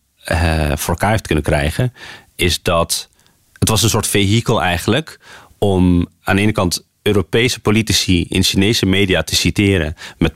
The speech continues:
positieve woorden over Europees-Chinese samenwerking. Eh, waarbij dan ook vaak de functie van die Europarlementariër flink wordt opgeklopt. Ah, want eigenlijk, ja,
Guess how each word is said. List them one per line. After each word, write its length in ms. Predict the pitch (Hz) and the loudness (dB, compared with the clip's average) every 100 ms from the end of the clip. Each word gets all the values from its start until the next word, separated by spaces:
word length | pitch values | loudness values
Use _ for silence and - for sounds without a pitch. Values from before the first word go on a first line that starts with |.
| - | -2
positieve 440 | 98 92 87 80 | 0 2 2 2
woorden 340 | 85 95 82 | 2 2 0
over 520 | - 82 78 80 73 - | 0 0 0 0 0 -2
Europees-Chinese 720 | - 85 - 80 - 78 76 | -2 0 0 0 2 2 0
samenwerking. 760 | - 98 117 127 131 165 226 - - - - - - | -2 0 2 0 0 -2 -4 -8 -20 -20 -20 -20 -20
Eh, 280 | - 85 80 | -6 -2 0
waarbij 320 | 82 82 82 | 2 2 0
dan 140 | 82 85 | 0 0
ook 120 | 82 | -2
vaak 280 | - 85 85 | -2 -2 -2
de 80 | 90 | -2
functie 460 | - 117 - 90 | 0 0 0 0
van 200 | - 82 | 0 0
die 240 | 82 80 - | 2 0 0
Europarlementariër 640 | 90 82 85 80 85 80 | 0 0 0 0 0 0
flink 260 | - 113 110 | 0 0 0
wordt 160 | 82 | -2
opgeklopt. 640 | - 101 110 - 151 - - - - - - - - _ - - - - - | -2 -4 -4 0 -2 -2 -12 -14 -16 -16 -18 -20 -20 _ -20 -8 -6 -6 -4
Ah, 100 | 98 | -2
want 100 | 95 | -2
eigenlijk, 400 | - 123 131 82 | 0 -2 -2 -2
ja, 140 | 101 | -2